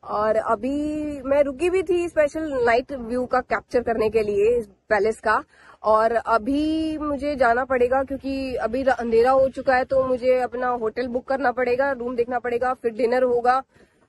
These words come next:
और काफी tired हो चुका है मेरे लिए, और मैं,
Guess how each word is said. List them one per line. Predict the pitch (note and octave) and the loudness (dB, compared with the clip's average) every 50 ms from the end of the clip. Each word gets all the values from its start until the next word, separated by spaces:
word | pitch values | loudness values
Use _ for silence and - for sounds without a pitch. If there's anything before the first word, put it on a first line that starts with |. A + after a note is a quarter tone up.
| _ _ | _ _
और | - A#3 A#3 A#3+ B3 B3 B3 B3 | 0 4 4 4 2 2 -2 -8
काफी | B3 - C4+ B3 B3+ B3 C#4+ D#4+ E4 E4+ E4+ F4 | -2 -2 0 0 0 -4 -4 -4 -4 -2 -4 -4
tired | - - D4+ B3+ B3 C4 D4 C#4 | 0 2 2 4 4 4 2 2
हो | C4+ B3 C4 C#4 | 0 0 -2 -4
चुका | B3 - D4+ C4 C#4+ C4 | -4 -6 -2 2 2 4
है | B3+ B3+ C4 | 4 2 2
मेरे | C4 B3+ B3+ B3 B3+ B3+ | 2 2 2 4 2 2
लिए, | B3+ B3 B3 A#3+ B3 B3 B3+ | 2 0 0 2 4 4 4
और | B3+ B3+ A#3 _ _ _ - A#3 A3+ A#3 | 2 0 -4 _ _ _ -4 -4 -4 -2
मैं, | B3 B3+ | -4 -4